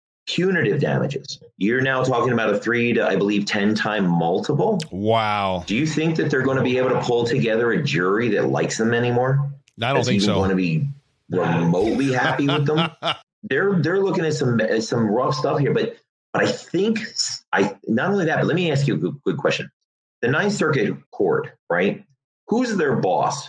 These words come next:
Speaker 1: Who's the top guy?
Speaker 2: Is it A G Barr?
Speaker 1: It is.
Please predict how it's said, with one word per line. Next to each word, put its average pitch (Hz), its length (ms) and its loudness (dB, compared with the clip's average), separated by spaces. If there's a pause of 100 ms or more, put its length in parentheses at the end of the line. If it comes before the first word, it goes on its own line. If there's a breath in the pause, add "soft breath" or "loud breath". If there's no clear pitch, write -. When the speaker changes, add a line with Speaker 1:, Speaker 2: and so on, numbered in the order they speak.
(160)
Speaker 1:
Who's 285 200 0
the 175 140 0
top 110 340 0
guy? 71 400 -2 (440)
Speaker 2:
Is 123 120 -2
it 127 100 0
A 143 120 0
G 131 160 -2
Barr? 147 400 0 (220)
Speaker 1:
It 143 100 0
is. - 460 -2